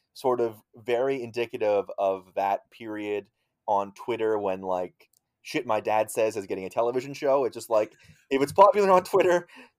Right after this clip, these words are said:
throw whatever money you have to at them and, and, and they'll figure it out later. Um, they're good guys and they celebrate the game, and, and in, in a, in a space where a lot of people on Twitter and on the internet about baseball have gotten really bitter and really angry, they've maintained, uh, celebrating the game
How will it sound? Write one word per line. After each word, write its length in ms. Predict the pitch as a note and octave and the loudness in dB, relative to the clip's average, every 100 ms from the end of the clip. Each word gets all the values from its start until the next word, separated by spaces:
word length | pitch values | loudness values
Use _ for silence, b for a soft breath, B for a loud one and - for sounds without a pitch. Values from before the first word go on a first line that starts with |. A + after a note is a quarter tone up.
| - | -6
throw 200 | F3 F3 | 6 8
whatever 280 | F3 E3+ E3+ | 8 4 2
money 220 | D#3+ D3+ | 0 0
you 100 | C#3+ | 0
have 240 | C#3 C3+ - | 0 0 -2
to 140 | C3+ | -2
at 180 | B2 B2 | -2 -2
them 140 | A#2+ | -4
and, 80 | A2+ | -6
and, 220 | A#2 A2 | -4 -4
and 220 | A2+ A2+ A2+ | -4 -4 0
they'll 120 | A2 | 0
figure 320 | B2+ A#2+ A2+ | 0 -2 0
it 60 | G#2+ | 2
out 180 | G#2+ | 0
later. 420 | G#2 G#2 G2 F#2 - | 0 -4 -4 -4 -4
Um, 380 | F#2+ F#2+ F#2+ F#2+ | -4 -4 -8 -4
they're 100 | C3+ | -2
good 200 | D3 F3 | 0 2
guys 260 | E3+ D#3+ C#3 | 2 2 -2
and 100 | C3+ | -6
they 80 | |
celebrate 380 | C3+ D3 C3+ B2+ | -2 -2 -2 -6
the 60 | B2+ | -4
game, 280 | B2 B2+ A#2+ | -4 -4 -6
and, 120 | A2+ | -8
and 340 | A2 A2 G#2+ _ _ _ _ | -8 -8 -12 _ _ _ _
in, 180 | B2 B2 - | -8 -6 -6
in 140 | B2 | -2
a, 180 | A#2 A2 | -2 -2
in 160 | A#2+ A#2 | -6 -6
a 100 | A2 | -8
space 480 | - C3+ C3+ C3 - | -6 -4 -2 -4 -6
where 300 | A2+ A2 G#2+ | -2 0 -2
a 80 | G#2 | 0
lot 280 | A#2 B2 | 4 4
of 120 | A#2+ - | 4 -4
people 260 | A#2 A#2 | -8 -4
on 240 | A2 G#2+ G#2+ | -2 -4 -8
Twitter 460 | - A2 G#2+ G#2+ _ _ _ _ | -4 -2 -2 -4 _ _ _ _
and 180 | G#2 G2 | -6 -4
on 80 | G2+ | -6
the 120 | G#2+ | -6
internet 260 | G#2+ G#2 G2+ | -6 -4 -4
about 220 | G#2 G2 | -2 -2
baseball 400 | G2 G2+ - G2 | -2 -4 -2 -2
have 80 | G2+ | 0
gotten 240 | G2+ G2 G2 | 0 0 -4
really 220 | G2+ F#2+ | -10 -6
bitter 280 | A2 A2 A2 | -4 -4 -4
and 120 | F#2+ | -6
really 240 | F#2+ G2 - | -10 -10 -4
angry, 340 | A#2 C3+ C3 | -4 -4 -4
they've 220 | B2 G#2 G2 | -4 -6 -6
maintained, 680 | G2+ G2+ G#2+ G2+ G2+ G2 - - | -12 -12 -12 -12 -12 -16 -20 -12
uh, 260 | F#2 E2+ - | -10 -10 -8
celebrating 480 | A2+ A2 G#2 G2+ F#2 | -4 -4 -6 -10 -12
the 80 | |
game 300 | F#2 G2 F#2+ | -10 -10 -10